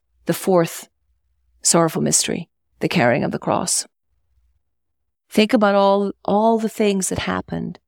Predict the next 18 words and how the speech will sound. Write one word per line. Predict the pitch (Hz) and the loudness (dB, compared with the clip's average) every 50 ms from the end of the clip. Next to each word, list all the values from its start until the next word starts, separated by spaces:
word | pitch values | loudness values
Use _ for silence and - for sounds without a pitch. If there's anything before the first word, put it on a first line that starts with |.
| _ _ _ _ _ _ _ _ _ - | _ _ _ _ _ _ _ _ _ -4
Think | - 226 214 | -2 -2 0
about | 240 208 214 | 2 2 4
all | 208 208 208 220 214 | 4 4 4 4 2
the | 214 202 | 0 -2
people. | - - 220 214 - - 185 180 175 170 _ _ _ _ _ _ - | -2 -2 -2 -2 0 -2 -4 -4 -4 -8 _ _ _ _ _ _ -2
You | 208 196 | 0 0
know, | 190 190 | 2 2
what | 214 240 233 | 2 2 2
was | - 240 220 214 | 2 0 0 0
the | 214 208 | -2 -4
crowd | - - 202 196 196 185 165 | 0 0 2 2 2 0 0
doing? | 170 165 165 160 - - 170 - _ _ _ _ _ _ _ _ _ | 0 0 0 -2 -4 -6 -10 -14 _ _ _ _ _ _ _ _ _
What | - 214 214 | -4 -2 0
were | - 220 | 2 2
the | 226 214 | 4 4
Roman | 220 214 202 196 | 4 4 4 2
soldiers | 190 - - 190 180 165 175 170 165 - | 0 0 0 0 0 0 0 -2 -4 -4
doing? | - - - - | -6 -6 -6 -6